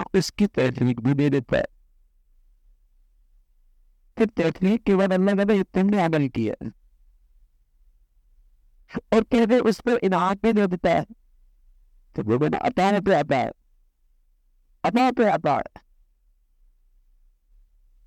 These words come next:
वरना आपको ऐसी चीज का हुक्म मिलता है, तनख्वाह ऐसी चीज पे मिलती है जिसमें मालिक का फायदा होता है, आपका फायदा नहीं होता, तब आपके पैसे मिलते हैं।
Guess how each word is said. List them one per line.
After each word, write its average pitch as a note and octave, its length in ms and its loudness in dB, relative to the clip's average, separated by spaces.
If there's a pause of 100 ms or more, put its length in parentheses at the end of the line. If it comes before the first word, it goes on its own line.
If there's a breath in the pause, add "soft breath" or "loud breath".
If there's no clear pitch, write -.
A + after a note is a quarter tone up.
(680)
वरना G#2+ 360 0 (500)
आपको - 520 0 (300)
ऐसी B2+ 220 0
चीज B2+ 240 -2
का C#3 140 2
हुक्म B2+ 280 2
मिलता A2+ 380 0
है, C3+ 260 -4 (380)
तनख्वाह D3 300 -2
ऐसी B2 340 -2
चीज D#3 260 -2
पे D#3+ 140 -6
मिलती C3 380 -2
है F3 180 -2 (640)
जिसमें F3 340 0
मालिक F3 480 0
का C4 100 0
फायदा F3 260 0
होता A#2 320 -4
है, - 380 -8
आपका D3+ 200 -2
फायदा D3+ 240 0
नहीं G#3 140 0
होता, - 220 -4 (1500)
तब G#3 120 4
आपके F#3 260 0
पैसे D#3 300 2
मिलते A2+ 260 -2
हैं। - 160 -18